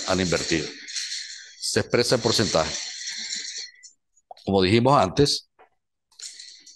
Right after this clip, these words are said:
como dijimos antes, eh,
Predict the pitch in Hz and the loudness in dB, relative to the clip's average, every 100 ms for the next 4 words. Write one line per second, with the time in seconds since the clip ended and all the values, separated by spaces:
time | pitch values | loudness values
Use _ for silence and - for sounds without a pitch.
0 | - 988 1047 1047 1017 - 1047 - 1077 - | -20 _ -20 -20 -20 -20 -20 -20 -20 -20
1 | - _ _ _ _ _ _ _ 92 87 | -20 _ _ _ _ _ _ _ -4 0
2 | 90 104 120 117 78 120 127 - - _ | 2 4 6 4 4 4 2 0 -8 _
3 | _ _ _ _ - 85 80 78 78 - | _ _ _ _ -2 0 2 0 -4 -6
4 | - | -10